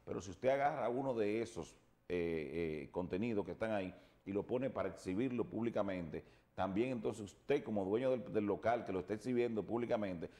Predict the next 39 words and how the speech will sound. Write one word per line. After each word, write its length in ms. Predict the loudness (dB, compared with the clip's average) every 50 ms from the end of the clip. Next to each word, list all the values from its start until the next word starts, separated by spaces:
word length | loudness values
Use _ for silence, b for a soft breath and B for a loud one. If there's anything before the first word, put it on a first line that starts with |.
| b b b
también 440 | -4 -2 -2 0 0 2 2 2 2
tiene 160 | 0 -2 -2
que 80 | -2 -2
pagar 320 | -2 -2 0 0 0 0
el 140 | -2 -4 -6
derecho 340 | -6 -4 -4 -6 -4 -4 -4
de 60 | -4
autor. 300 | -4 -6 -8 -10 -12 -14 -14 -20 _ _ _ _ _ _ _ _ _ _ _ _ _ -20 -12 -6
Por 120 | -2 -2 0
eso, 240 | 2 2 2 0 0
por 120 | 0 0
eso 180 | 0 2 0 0
es 60 | 0
importante 600 | 0 0 -2 -2 0 4 4 4 4 2 2 0
la 140 | 0 0 0
campaña 400 | 0 0 0 0 0 0 0 0
que 80 | -2 -2
estamos 340 | -2 0 0 2 2 0 0
haciendo, 580 | -2 -2 -2 -2 0 0 0 0 -2 -2 -4 -6 b b b b b
la 80 | -6
campaña 540 | -2 -2 -2 -2 0 0 0 0 0 0 2 2
de 100 | 0 0
Ponte 440 | -2 -2 0 2 2 2 0 -2 -2
en 80 | 0
Onda, 420 | 0 0 -2 -2 -2 -4 -4 -6 B B B B B B
que 300 | -2 0 2 2 2 0
es 140 | 0 -4 -4
para 240 | -2 0 0 0 0
que 80 | -4
la 80 | -4 -4
gente 460 | -4 -4 -4 -4 -4 -6 -6 -6 -8 -10 -4
conozca 600 | 0 0 2 2 2 0 0 -2 -2 -4 -2 -2
lo 140 | -2 -2
que 60 | -2 -4
es 60 | -4
el 100 | -2 -2
derecho 300 | 0 0 -2 -2 -2 -2
de 40 | -2
autor. 380 | -2 -2 -2 -2 -2 -2 -4